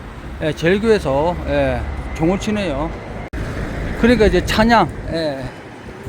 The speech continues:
찬양을, 예, 그 종으로 치네요. 어, 듣기 좋았습니다. 소리 들리나요? 지금 차 쏠 때만 안 들리는데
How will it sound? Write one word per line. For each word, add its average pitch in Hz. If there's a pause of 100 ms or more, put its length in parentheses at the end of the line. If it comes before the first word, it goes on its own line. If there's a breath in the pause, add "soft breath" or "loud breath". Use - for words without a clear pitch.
찬양을, 233 (240)
예, 156
그 156
종으로 208
치네요. 143
어, 139
듣기 220
좋았습니다. 175 (3000)
소리 -
들리나요? 165 (3750)
지금 175
차 -
쏠 262
때만 160
안 139
들리는데 151